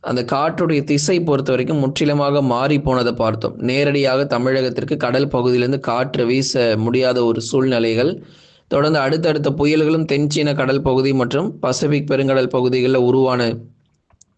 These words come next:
அடுத்தடுத்த மிக வலுவான புயல்களின் காரணமாக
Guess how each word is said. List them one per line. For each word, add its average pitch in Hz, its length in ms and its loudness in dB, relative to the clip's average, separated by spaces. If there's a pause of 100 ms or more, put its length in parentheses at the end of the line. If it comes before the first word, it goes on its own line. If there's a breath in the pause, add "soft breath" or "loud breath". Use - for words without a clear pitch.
(100)
அடுத்தடுத்த 147 640 0
மிக 143 260 2
வலுவான 147 520 2
புயல்களின் 143 500 2
காரணமாக 120 840 0